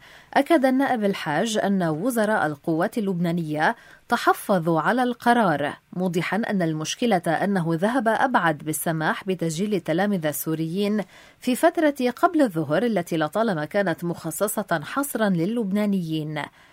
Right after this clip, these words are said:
وأنه بذلك نحمل المدارس الرسمية تكلفة وعبئا إضافيين في وقت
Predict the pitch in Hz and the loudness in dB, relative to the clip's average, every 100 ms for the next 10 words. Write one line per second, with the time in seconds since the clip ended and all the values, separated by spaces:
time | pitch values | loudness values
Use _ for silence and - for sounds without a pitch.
0 | _ - 156 175 156 156 160 180 220 190 | _ 0 2 2 0 0 0 2 0 0
1 | 160 151 156 330 339 202 160 156 151 196 | -2 -2 -4 -2 0 0 0 -2 0 0
2 | 220 - 151 147 - 202 208 151 147 - | 0 -4 -4 -4 -4 -2 0 -2 -4 -6
3 | 214 - - 160 151 156 233 196 160 151 | -4 -4 -4 -2 -2 -2 0 0 -2 -4
4 | - 247 233 - 170 151 180 240 240 - | -4 0 0 -2 -4 -2 0 -2 -4 -8
5 | - _ - 277 269 339 - | -20 _ -2 4 4 4 0